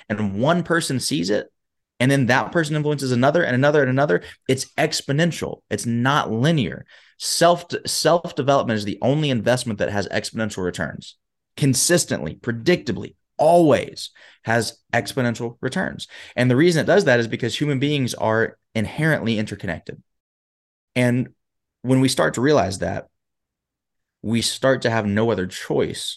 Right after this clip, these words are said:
but to accept the responsibility of leadership, because we understand that it is fundamental to, to the human experience. It's not a choice.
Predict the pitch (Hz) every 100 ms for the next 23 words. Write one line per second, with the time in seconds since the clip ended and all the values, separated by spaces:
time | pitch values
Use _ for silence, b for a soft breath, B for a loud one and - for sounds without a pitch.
0 | - 98 95 95 - 117 107 92 - 92
1 | 92 139 139 82 - 57 - - - _
2 | _ _ _ _ _ _ _ _ 98 113
3 | 101 101 98 98 92 - 104 98 92 90
4 | 90 90 90 - - _ _ _ _ _
5 | 123 107 101 90 104 98 92 90 - -
6 | - 90 110 104 76 - 110 76 60 -
7 | - _ _ - - 104 127 104 90 -
8 | -